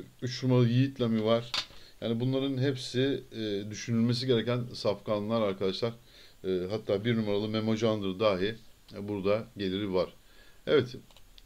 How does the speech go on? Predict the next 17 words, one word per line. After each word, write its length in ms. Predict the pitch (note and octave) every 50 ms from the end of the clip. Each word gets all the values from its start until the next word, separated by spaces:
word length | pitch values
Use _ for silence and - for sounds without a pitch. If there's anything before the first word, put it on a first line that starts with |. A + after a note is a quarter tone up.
| - - - - -
Şanlıurfa 540 | - - B2 B2 C3+ D3+ D3 B2 B2+ C3+ B2
ile 120 | A#2+ C3+
ilgili 280 | C#3 C#3 B2 B2 A#2+ A2+
arkadaşlar 440 | A2 G#2+ A2+ A#2 A2+ G#2+ G#2+ A#2+
görüşlerimiz 560 | A2+ A2 A#2 A#2 A2+ G2+ - A2 A2 A2+ G#2+ G#2
burada 180 | G#2+ G#2 G2+
sona 280 | G2 - - A2+ A2+ A#2
eriyor. 400 | G#2+ G2+ F#2 F2+ F#2+ G#2+ A2+ A2 A#2+ - - F2+
E, 400 | F#2 F2+ E2+ F2 F2+ F2+ F#2 G#2
biraz 300 | G#2 F#2 G2 G2 - - - - - - - - - - -
uzun 300 | G2+ G2 G2+ G#2+ G#2 G2+
video 180 | F#2+ F#2+ F#2+
oldu. 360 | F2+ F2 F2 F2 F#2 A2 A#2 A#2+ - - - - - - - - - -
E, 140 | - G#2 F2+
İzmir 580 | - - B2+ A#2+ A2 G#2+ G#2 G2 F#2+ - - - - - - - -
videomuzda 540 | G#2+ G#2 G2 G2 G2 F#2 F2 E2+ D#2 F2 F#2
yayında. 420 | G#2+ A2+ A#2 A2 A2 A#2+ A#2 A#2+